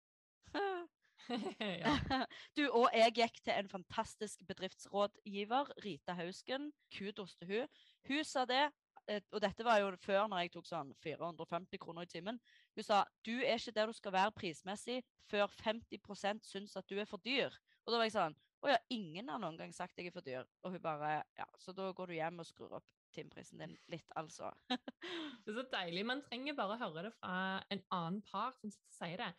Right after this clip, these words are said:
Speaker 1: Ja.
Speaker 2: Men en oppfordring da vi kan ha til alle som lytter, som enten vurderer å starte for seg selv,
Speaker 1: Mm.
Speaker 2: eller som gjør det nå. Og hvis, eh, den som lytter tenker nå, «Hm, det er faktisk ingen som på en måte har kommet til meg og reagert på prisen min.»
Speaker 1: Nei.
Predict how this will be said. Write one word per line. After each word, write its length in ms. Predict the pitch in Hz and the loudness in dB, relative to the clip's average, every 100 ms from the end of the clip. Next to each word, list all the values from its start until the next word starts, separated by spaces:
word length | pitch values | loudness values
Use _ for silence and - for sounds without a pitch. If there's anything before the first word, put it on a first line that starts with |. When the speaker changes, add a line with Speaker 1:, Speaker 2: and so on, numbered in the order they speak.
| - 214 | -8 2
Speaker 1:
Ja. 140 | 185 196 190 _ - | 4 4 2 _ -2
Speaker 2:
Men 220 | 254 269 | -2 -2
en 40 | 269 - | -4 -6
oppfordring 460 | - - - 233 | -6 -12 -4 0
da 80 | 185 | 2
vi 80 | 175 | 2
kan 140 | 196 196 | 0 0
ha 120 | 180 190 | 0 -2
til 80 | 185 | -4
alle 140 | 160 | -6
som 140 | 156 180 | -2 -2
lytter, 240 | 180 - 180 | -2 -4 -6
som 100 | 175 _ - | -8 _ -4
enten 540 | 247 190 - - 202 285 320 - | 0 0 -2 -2 -2 -2 -6 -4
vurderer 480 | 190 180 175 147 | -4 -2 -2 -4
å 80 | 180 | -4
starte 240 | - - - | -8 -14 -16
for 140 | 165 | -16
seg 100 | 170 | -8
selv, 320 | 233 269 392 - - | -4 -2 -4 -10 -12
Speaker 1:
Mm. 300 | 208 185 214 - | -10 -10 -10 -6
Speaker 2:
eller 240 | 202 220 | -4 -4
som 140 | 220 208 | -6 -2
gjør 220 | 180 190 | 0 0
det 40 | 190 | 0
nå. 100 | 226 403 _ _ _ _ 214 | 0 -2 _ _ _ _ -6
Og 100 | 208 196 | -4 -2
hvis, 240 | 311 - - - _ | -4 -6 -16 -20 _
eh, 360 | 196 196 190 190 190 185 | -4 -2 -2 -2 -2 -4
den 160 | 190 202 | -4 -4
som 80 | |
lytter 300 | 185 - 185 185 | -6 -6 -8 -6
tenker 240 | 175 180 175 | -8 -4 -2
nå, 80 | 170 165 _ - | -2 -6 _ -8
«Hm, 300 | 196 170 175 - | -4 -4 -6 -10
det 80 | 180 | -10
er 60 | |
faktisk 340 | 240 262 - 202 | -8 -10 -10 -4
ingen 220 | 160 165 | -4 -4
som 160 | 175 - | -8 -6
på 80 | |
en 80 | 180 | -6
måte 160 | 160 - | -6 -10
har 80 | - | -8
kommet 300 | 180 202 - | -6 -6 -4
til 100 | 185 | -6
meg 160 | 170 - | -6 -6
og 180 | 170 165 | -6 -4
reagert 640 | 175 165 _ 170 208 - | -8 -10 _ -8 -8 -10
på 80 | 190 | -8
prisen 320 | 214 240 220 | -8 -4 -4
min.» 160 | 170 185 _ _ | -4 -8 _ _
Speaker 1:
Nei. 100 | - | -6